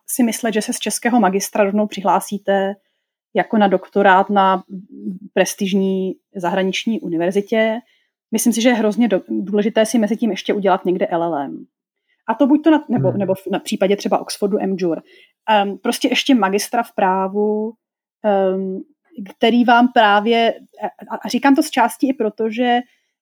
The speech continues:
Speaker 1: ehm, my prostě v Česku nejsme nuceni číst jako tu základní literaturu. Skutečně to, jako to, co je v mezinárodním kontextu vnímáno jako me-,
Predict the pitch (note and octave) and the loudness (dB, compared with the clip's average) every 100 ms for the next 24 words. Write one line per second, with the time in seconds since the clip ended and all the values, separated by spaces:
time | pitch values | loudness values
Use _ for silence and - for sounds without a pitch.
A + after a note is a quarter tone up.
0 | _ A3+ G#3+ G#3 G#3 A#3+ - _ _ - | _ -2 0 2 -2 -4 -10 _ _ -18
1 | G#3 _ _ - A3+ A3 B3 - C#4 - | -18 _ _ -4 -4 0 -2 0 -2 0
2 | G#3+ - - A#3+ A#3+ A3+ G#3 C4 A#3 G#3 | -4 -4 -2 2 2 2 2 2 2 0
3 | A3+ A3 A3+ - A3 G#3 - - _ _ | -2 -2 -2 -4 -4 -4 -8 -10 _ _
4 | A3+ F#3+ A3+ G#3+ G#3+ - _ _ - A3+ | -8 -6 -4 0 0 -4 _ _ -2 2
5 | G#3 F#3+ - G#3+ A3 G#3+ G3 G3+ G3 - | 2 0 2 2 4 2 0 0 0 0
6 | G3 E3+ - - G3+ - G3+ A3 A3+ A#3 | -4 -4 -8 -8 -6 -6 -2 -2 0 -2
7 | A#3 B3 G#3+ G#3+ G#3+ G#3 G#3+ G3+ G#3+ G#3+ | 0 2 4 4 4 4 4 2 0 0
8 | G#3 G3+ G#3+ - G#3 G3 F#3+ F#3+ G3 G3 | -2 -2 -4 -6 -4 -2 0 0 -2 -2
9 | G#3 | -4